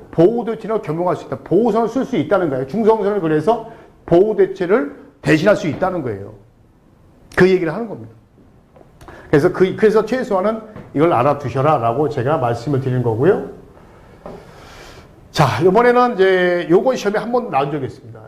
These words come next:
이제 요거 알아두셔야 돼요, 이제. 자, 과연 접지극은 뭐뭐 할 수 있느냐 이거죠.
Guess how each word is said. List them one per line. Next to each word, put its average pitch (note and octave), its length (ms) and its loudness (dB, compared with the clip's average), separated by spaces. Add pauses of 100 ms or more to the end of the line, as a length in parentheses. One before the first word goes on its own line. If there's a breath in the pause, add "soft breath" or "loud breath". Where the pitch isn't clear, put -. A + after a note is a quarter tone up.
(120)
이제 B2+ 300 -6
요거 C#3+ 240 -2
알아두셔야 C3 480 0
돼요, A#2 240 -2
이제. E3 640 -6 (340 soft breath)
자, B2 220 0
과연 A3+ 420 2
접지극은 A3 1300 0 (640)
뭐뭐 F3+ 320 4
할 G#3 100 2
수 A#3 120 -8
있느냐 G3+ 200 -6
이거죠. A2 300 -10